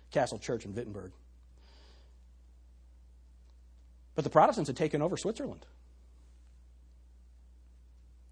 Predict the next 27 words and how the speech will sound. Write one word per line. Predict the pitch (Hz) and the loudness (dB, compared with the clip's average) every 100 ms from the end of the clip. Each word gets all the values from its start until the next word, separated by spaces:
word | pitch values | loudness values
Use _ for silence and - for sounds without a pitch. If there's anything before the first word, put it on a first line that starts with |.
| - | -4
But | 147 | -2
if | 143 | 2
you | 190 | 2
didn't | 175 | 2
believe | 156 165 | 2 2
in | 156 | 0
infant | 131 | -2
baptism, | 127 170 - 120 117 120 - - - - - | -2 -2 -2 -6 -6 -12 -16 -20 -20 -20 -10
you | 135 | -6
had | 131 | -4
to | 117 | -6
be | |
stopped. | - 156 - - - - - - - - - - - - - - - - - - - - - - | -8 -10 -10 -16 -20 -20 -20 -20 -20 -20 -20 -20 -20 -20 -20 -20 -20 -20 -20 -20 -20 -20 -20 0
And | 165 | 0
so, | - 196 151 123 - - - - | 8 8 8 4 -10 -20 -12 -8
in | 139 | 4
fifteen | 214 214 175 | 4 6 4
ninety-three, | 165 156 131 190 262 180 | 4 2 0 0 0 2
he | |
was | 156 135 | 2 2
arrested. | 151 226 - - - - - - - - - - - - - - - - - - - | 0 -2 -6 -10 -14 -20 -20 -20 -20 -20 -20 -20 -20 -20 -20 -20 -20 -20 -20 -20 4
And | 180 151 - | 4 4 0
he | - 190 | -2 0
stood | 156 - - - 220 | 2 -2 -6 10 10
before | 170 160 196 175 | 10 8 10 10
the | 135 113 - | 10 2 4
court | - 269 160 | 8 8 6